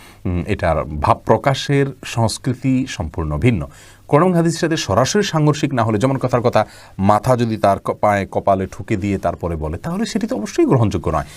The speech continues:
সেটি তো সিজদার নামান্তর। কিন্তু যদি পায়ে পড়ি বলে মুখে, আহ, বললেই তো আর, আহ, ব-,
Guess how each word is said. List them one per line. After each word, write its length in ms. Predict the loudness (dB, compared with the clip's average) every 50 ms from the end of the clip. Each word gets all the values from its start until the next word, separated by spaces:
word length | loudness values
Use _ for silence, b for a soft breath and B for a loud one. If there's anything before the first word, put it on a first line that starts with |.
| B B B
সেটি 200 | -6 -4 -2 2
তো 120 | 2 2
সিজদার 440 | 2 4 4 4 6 6 4 4 4 2
নামান্তর। 440 | 2 2 2 2 0 -2 -4 -6 -4 -2
কিন্তু 200 | -2 0 2 2
যদি 220 | 2 2 2 0 -2 B B B B B
পায়ে 240 | 2 2 4 2 0
পড়ি 240 | 0 0 0 0 2
বলে 360 | 4 4 4 6 6 6 6
মুখে, 360 | 4 2 0 0 -4 -4 -6 B B B B B B B 2
আহ, 220 | 2 2 2 2
বললেই 320 | 0 0 2 2 2 2
তো 100 | 2 2
আর, 100 | 2 2
আহ, 320 | 0 -2 -2 -2 -2 -2 0
ব-, 260 | 2 2 2 2 0